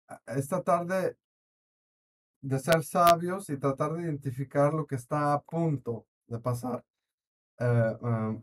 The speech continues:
obviamente hay un margen de error, estás, ah, ah, em, usando micros. Este movimiento fue tan alcista que no le importó lo que hizo Bitcoin.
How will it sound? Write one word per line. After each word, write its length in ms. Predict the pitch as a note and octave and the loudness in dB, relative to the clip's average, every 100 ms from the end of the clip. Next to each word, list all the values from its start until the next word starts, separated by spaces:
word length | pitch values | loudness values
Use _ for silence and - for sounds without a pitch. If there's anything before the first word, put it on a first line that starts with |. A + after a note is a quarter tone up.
| - | -6
obviamente 560 | C3 C#3+ D3 D3+ D3 D#3 | 0 2 4 2 0 4
hay 200 | C#3+ C#3+ | 6 6
un 80 | |
margen 340 | C#3 C#3+ C#3+ C#3 | 6 4 2 -2
de 80 | A#2+ | 0
error, 340 | B2 C3+ C#3 | 0 2 0
estás, 300 | C#3 C3+ B2 | -2 -6 -4
ah, 120 | C#3 - - - - A#2 | -6 -6 -10 -10 -10 -6
ah, 320 | A2 G#2+ G#2+ | -4 -2 -2
em, 120 | G#2 - _ _ _ _ | -4 -10 _ _ _ _
usando 400 | B2 A#2+ C3 C3+ | -8 -2 0 2
micros. 640 | C#3 D3+ D3+ D#3 F#3+ - _ _ _ _ - | 4 2 0 0 -2 -4 _ _ _ _ -6
Este 320 | D#3+ A3 G#3 | -2 4 4
movimiento 500 | F#3 E3 E3+ F3+ G3 | 4 2 0 -2 -2
fue 160 | G3 | -4
tan 140 | F#3 C#3+ | -2 0
alcista 580 | D#3 C#3+ F3+ E3 F3+ F3 | 0 0 -6 -4 -6 -2
que 360 | D3 B2+ B2 | 0 2 2
no 120 | C3+ | 2
le 100 | D3+ | 0
importó 500 | E3+ D3 B2 - C#3+ | -2 -4 -6 2 4
lo 160 | C#3+ C#3+ | 4 0
que 140 | C3+ | -4
hizo 460 | B2+ C#3 B2+ A2+ G#2+ - | -4 -4 -2 -2 -4 -4
Bitcoin. 580 | C3 C#3+ - A2+ G#2 | -2 -2 -2 -4 -4